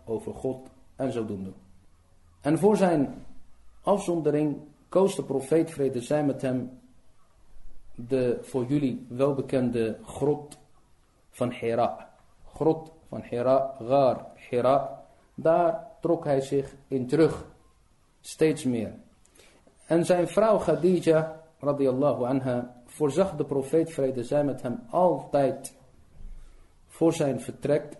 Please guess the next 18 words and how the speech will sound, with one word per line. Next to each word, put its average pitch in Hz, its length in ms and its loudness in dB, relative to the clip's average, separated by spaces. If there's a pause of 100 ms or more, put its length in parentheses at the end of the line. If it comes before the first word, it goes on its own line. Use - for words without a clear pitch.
naar 117 220 -6
Gaar 135 380 4
Hira, 123 520 2
naar - 160 -2
de - 80 0
grot 147 360 0
van 117 200 -6 (100)
Hira, 131 540 0 (360)
van 139 200 -4
het 139 120 -6
benodigde 147 540 0
proviand. 120 720 -2 (280)
Dus 120 100 -6
alles 156 160 2
wat 139 120 -4
hij 127 80 -2
nodig 143 360 0
had, 139 340 0